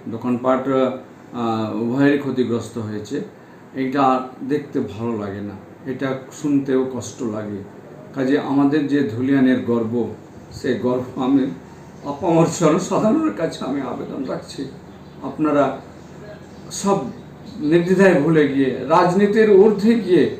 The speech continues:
আমরা মানুষ হিসেবে আসুন। আমরা চাই শান্তি, আমরা চাই সম্প্রীতি, আমরা চাই ভ্রাতৃত্ব। আমরা যেভাবে, যেখানে আমরা আগে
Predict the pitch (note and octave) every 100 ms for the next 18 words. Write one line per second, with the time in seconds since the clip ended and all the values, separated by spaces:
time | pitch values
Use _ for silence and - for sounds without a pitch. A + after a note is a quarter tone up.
0 | - - - F3+ D#3+ D#3 C3 B2 C#3+ D3+
1 | D3+ C3+ C#3+ C3 C3 - D3 A2+ - -
2 | - - - C#3 C3 C3 C#3 B2+ A#2 -
3 | - - - C3 A#2+ B2 C#3+ C#3 C3 B2+
4 | C3+ B2 C3+ A#2+ - - C#3+ A#2+ B2 C#3
5 | D#3+ D#3+ E3 - - - C3 C3+ C3 C3
6 | A#2+ A2+ A2 C#3 - F3+ F3 G3+ G3 -
7 | - - - D3+ D#3 D3 A#2 D#3 F3 F3
8 | F3 C#3+ C#3 C#3+ D3 C#3+ C3 C3 C3 B2+
9 | B2 B2+